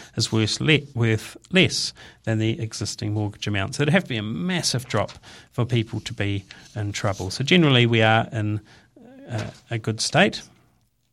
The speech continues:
Although it's interesting how different, uh, media channels report on the same news. This one from Radio New Zealand says,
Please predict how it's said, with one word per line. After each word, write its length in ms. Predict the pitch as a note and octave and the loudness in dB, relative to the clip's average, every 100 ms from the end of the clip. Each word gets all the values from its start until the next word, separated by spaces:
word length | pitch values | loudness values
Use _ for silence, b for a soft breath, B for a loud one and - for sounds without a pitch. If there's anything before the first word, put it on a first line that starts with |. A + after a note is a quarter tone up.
| _ _ _ _ - | _ _ _ _ -6
Although 140 | B2+ B2+ | -4 -2
it's 120 | C#3+ | 0
interesting 400 | C#3 C3+ C#3 A#2 | 0 0 0 2
how 140 | B2 | 2
different, 500 | B2+ C3+ C3 B2 - B B B B B B _ _ - | 2 0 2 0 0 B B B B B B _ _ -4
uh, 220 | A2+ A2 - | 0 0 2
media 320 | C#3 C3 A#2+ | 4 4 4
channels 580 | - G#3+ A#2 G2 - - _ _ _ C#3 | 4 4 4 2 -2 -6 _ _ _ -4
report 400 | B2+ B2+ A#2+ A#2 | -4 0 -2 0
on 80 | A2 | 0
the 40 | |
same 280 | - A#2+ A2+ | 2 2 4
news. 340 | C3+ A2 G#2+ | 6 4 2
This 160 | D3 - | 0 0
one 220 | B2+ B2 | 0 0
from 520 | B2 A#2 A2+ A2 G#2+ B2+ | 0 0 2 0 -2 0
Radio 340 | A#2 A#2 A#2 | 2 4 4
New 180 | A2 G#2 | 2 2
Zealand 460 | C3+ D3+ F#3 F3+ - b b b b | 2 4 4 2 -4 b b b b
says, 420 | - C3+ B2+ B2 | 0 4 4 2